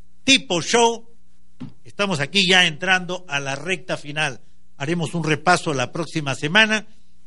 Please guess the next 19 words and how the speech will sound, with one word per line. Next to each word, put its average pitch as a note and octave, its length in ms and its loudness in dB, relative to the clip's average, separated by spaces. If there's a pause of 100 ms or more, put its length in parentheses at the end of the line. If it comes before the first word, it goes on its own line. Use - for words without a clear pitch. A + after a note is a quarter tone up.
(520)
ya B2 200 2
por B2 120 0
el A#2+ 100 -2
día D3 180 2
catorce C#3+ 420 0
o B2+ 80 -6
quince, F#3+ 460 -2 (400)
para D#3+ 300 6
que F#3 360 4 (120)
repases C#3+ 580 -2
todo. D3+ 420 4 (340)
Tienes A#3+ 380 4
las D#3 200 2
grabaciones G#3 1000 0 (420)
en A#3 380 2
internet. D#3+ 640 -2 (200)
Pones G#3+ 280 2
José E3+ 320 0
Vértiz, F3 580 4